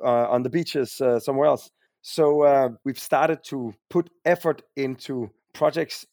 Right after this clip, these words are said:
that are back of house and try to consider them as carefully as you would the front of house, because there, there is in reality no back of house. We had this idea that if you make the chimney tall enough, the smoke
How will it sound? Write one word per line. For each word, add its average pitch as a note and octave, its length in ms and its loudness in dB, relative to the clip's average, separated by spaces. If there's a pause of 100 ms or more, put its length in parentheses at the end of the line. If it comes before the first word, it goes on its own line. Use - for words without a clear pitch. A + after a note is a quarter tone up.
(120)
that A#2 140 0
are A#2 80 2
back C#3+ 240 2
of B2 120 -2
house G#2+ 420 -10 (220)
and B2 580 -2 (240)
try C3+ 300 2
to C3+ 160 -12
consider D3 460 -6
them C3 300 -2 (320)
as - 480 2 (280)
carefully C3 600 -2 (180)
as A2 220 -6
you A#2 100 -4
would A#2+ 240 -2
the A#2 180 -6
front B2+ 180 -2
of G#2 60 -4
house, - 400 -8 (380)
because A2 280 -6
there, A#2 260 2
there A#2 240 0
is C3 300 -4 (380)
in A2+ 100 -4
reality G#2+ 320 -4
no G#2+ 180 -2
back G#2 240 -4
of G2+ 60 -4
house. G2+ 280 -4
We B2 80 -4
had B2+ 120 -2
this B2 100 -14
idea C3+ 260 -2
that C3 140 -2
if A#2+ 200 -8
you E3 100 -2
make F3+ 200 2
the C#3+ 100 -4
chimney D3+ 360 -2
tall C#3+ 380 -2
enough, A#2 360 -6 (140)
the B2 80 -6
smoke - 480 -4